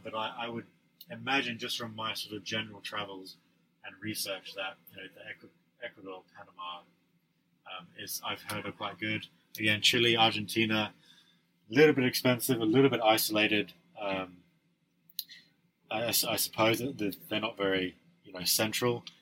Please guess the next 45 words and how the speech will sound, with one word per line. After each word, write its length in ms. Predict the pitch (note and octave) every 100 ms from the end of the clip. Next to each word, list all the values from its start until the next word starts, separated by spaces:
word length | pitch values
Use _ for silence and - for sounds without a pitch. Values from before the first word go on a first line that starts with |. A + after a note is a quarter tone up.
| -
Uh, 160 | F#2+ F#2+
Mexico, 640 | A2 B2 - C3 C3 C3+
as 120 | A#2
w-, 140 | F#2+ A#2+
I've, 300 | A#2 G#2 - - - _
I'm 140 | A2+ A#2
on 120 | A#2+
a 40 |
lot 140 | A#2 A#2
of 60 |
the 60 | A2
Facebook 380 | B2 B2 C#3 A#2
groups, 260 | A#2+ A#2
and 100 | G#2+
I 40 | G#2
see 160 | A2+
Mexico 480 | A2 A2+ - A2+ A2+
is 100 | A2
very 160 | A2 G#2
popular 440 | A2 G#2 G#2+ G2
as 120 | F#2
well. 260 | G2 A2 A#2+ _ _ - - _ _ - F#2
Um, 440 | F#2 F2+ F2 F2 _ _ _ - - - - _
Cyprus 640 | - - C#3 C#4+ C#3 - - _ -
is 100 | F3+
probably 320 | - B2+ B2
quite 260 | A2+ B2 B2
good 140 | A#2
as 140 | G#2+ G#2
well. 240 | A#2 C3 - - _ _
So, 400 | - G#2+ G2+ G2
th-, 180 | F#2+ B2
you 60 |
know, 120 | G#2+ G#2
you 200 | G#2+ B2
got, 300 | A#2+ A#2 -
there 200 | A2 G#2+
are 80 | - - _ _
plenty 200 | - E3+
of 100 | A#2
options. 460 | A#2 B2+ - G2+ -
Or 140 | C3+ C#3
alternatively, 640 | C3+ - E3+ E3 A#2+ B2
just 220 | A#2 B2+ -
downscale 760 | B2+ C3+ - - A#2 A2+ A2+